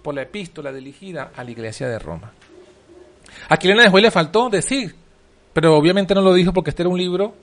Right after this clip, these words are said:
para, para públicos, ¿no? Pero le faltó decir que también esta misma epístola fue quien, así como lo pasó con Lutero, iluminó la mente de Wagner y Jones. De hecho, Wagner lo comenta en un testimonio que da,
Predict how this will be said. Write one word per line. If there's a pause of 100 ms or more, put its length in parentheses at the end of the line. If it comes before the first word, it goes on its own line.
(340)
para,
para
públicos,
¿no? (300)
Pero
le
faltó
decir
que
también
esta
misma
epístola (440)
fue
quien,
así
como
lo
pasó
con
Lutero,
iluminó
la
mente
de
Wagner
y
Jones. (960)
De
hecho,
Wagner
lo
comenta
en
un
testimonio
que
da,